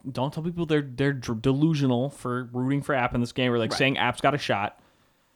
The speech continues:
Speaker 1: And don't think that we're getting hosed when people say we don't have a shot.
Speaker 2: Yeah.
Speaker 1: Like, don't,
Speaker 2: Like,
Speaker 1: it,
Speaker 2: we're, we're
Speaker 1: it
Speaker 2: being
Speaker 1: goes both ways.
Speaker 2: underrated.
Speaker 1: Like, exists somewhere in the middle.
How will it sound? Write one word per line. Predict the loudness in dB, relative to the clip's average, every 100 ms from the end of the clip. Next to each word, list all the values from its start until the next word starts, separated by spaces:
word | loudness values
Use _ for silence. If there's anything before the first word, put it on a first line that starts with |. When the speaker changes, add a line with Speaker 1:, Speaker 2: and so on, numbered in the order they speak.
| _ _ _ _ _ _
Speaker 1:
And | -4 -2 -2 4
don't | 6 4
think | 4 4 4 2
that | 0 2
we're | 0
getting | 0 -2
hosed | -2 2 4 4 2 -4
when | -2 -2
people | 0 -2 -4
say | -2 0
we | 0
don't | -2 -6
have | -10 -12
a |
shot. | -12 -12 -14 -8
Speaker 2:
Yeah. | -6 -6 -12 -10
Speaker 1:
Like, | -8 -4
don't, | -4
Speaker 2:
Like, | -4 -4
Speaker 1:
it, |
Speaker 2:
we're, | -2 -2 -4
we're | -2
Speaker 1:
it | 2
Speaker 2:
being | 6 8
Speaker 1:
goes | 8
both | 8 6
ways. | 6 4 4
Speaker 2:
underrated. | 0 -6 -8
Speaker 1:
Like, | -10 -8 -4
exists | -2 4 4 4 0
somewhere | 0 2 2
in | 0
the |
middle. | -4 -10